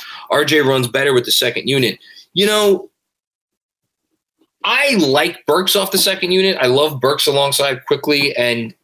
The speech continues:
Rose as that kind of extra release valve. R J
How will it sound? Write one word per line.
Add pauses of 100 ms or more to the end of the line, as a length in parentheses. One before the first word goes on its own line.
Rose
as
that
kind
of
extra
release
valve. (1800)
R
J